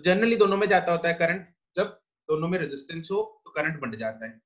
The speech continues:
तो क्या होगा इस case में, क्या है, ये वाला path बिल्कुल resistance free है। जब हमारे पास एक path ऐसा हो जो बिल्कुल resistance free हो तो सारा का सारा current उसमें से निकल जाता है, if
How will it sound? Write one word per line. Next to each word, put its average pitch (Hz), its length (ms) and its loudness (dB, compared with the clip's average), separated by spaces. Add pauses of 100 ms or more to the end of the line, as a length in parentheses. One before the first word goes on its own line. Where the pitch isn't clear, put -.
(680)
तो 175 80 -10
क्या 220 140 2
होगा 156 480 0
इस 175 140 -8
case 208 260 2
में, 214 120 0
क्या 208 180 2
है, 123 260 -6
ये 156 160 -4
वाला 202 220 2
path 190 300 0
बिल्कुल 175 380 -4
resistance 151 520 -10
free 165 160 -6
है। - 180 -12 (680)
जब 185 180 0
हमारे 180 240 0
पास 175 300 -4
एक 170 240 -4
path 202 180 0
ऐसा 175 240 -2
हो 117 280 -4 (880)
जो 156 140 -10
बिल्कुल 170 280 -4
resistance 170 480 -8
free 165 180 -4
हो 123 140 -6 (520)
तो 170 60 -4
सारा 170 260 0
का 196 120 -4
सारा 170 220 0
current 175 280 -2
उसमें 170 240 -6
से 165 80 -8
निकल 123 220 -6
जाता 127 260 -2
है, 226 140 -2 (1000)
if 226 240 4